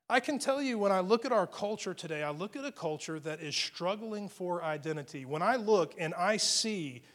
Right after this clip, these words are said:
the mocking, when I look and I see chasing after ungodly lust, when I look and I see the divisions, and the worldly mindedness, when I look and I see all the words, attitudes, and actions that are devoid of the Spirit,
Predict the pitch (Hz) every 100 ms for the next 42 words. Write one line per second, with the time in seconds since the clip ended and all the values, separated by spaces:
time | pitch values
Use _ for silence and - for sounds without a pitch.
0 | _ 151 160 165 165 - 123 98 98 _
1 | _ _ 156 175 196 202 202 202 196 196
2 | - 233 220 160 135 - _ - - 214
3 | - 202 180 170 - 170 165 165 165 160
4 | 156 151 147 131 - 160 156 156 180 202
5 | 214 202 208 - - 247 220 139 120 -
6 | _ - 165 165 165 - 226 220 - 117
7 | 101 107 - _ _ 190 196 196 165 214
8 | 226 220 208 196 190 190 165 143 123 -
9 | 165 180 190 233 233 240 226 - 226 190
10 | 180 220 254 240 208 208 175 151 208 220
11 | 220 - 185 165 180 185 185 180 151 165
12 | 170 170 170 165 135 175 214 220 170 170
13 | - 196 170 151